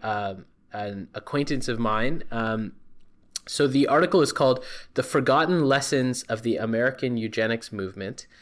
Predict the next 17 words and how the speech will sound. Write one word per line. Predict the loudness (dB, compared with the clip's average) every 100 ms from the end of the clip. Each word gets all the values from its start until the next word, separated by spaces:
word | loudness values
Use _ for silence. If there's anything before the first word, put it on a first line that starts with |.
| -20 _ -8
uh, | -6 -2
written | -2 0
by | -2
Andrea | -2 -4 -2 0 -2
Den | -2 -4 -4 -6
Hood. | -10 -10 -10 -14 -20 _ -6
And | -4 -2
so | 2 4 4 2 -8 -20 -20 _
this | 2 2 2 -2 0
is | 2 4 2 -4 -2
a | 0
really | 4 4 4
fascinating | 4 0 2 2 2 2
story | 0 2 4 4 2 -2
of | -2 -2 -4
Carrie | -6 0 2 2
Buck, | 0 -2 -4 -4 -10 -20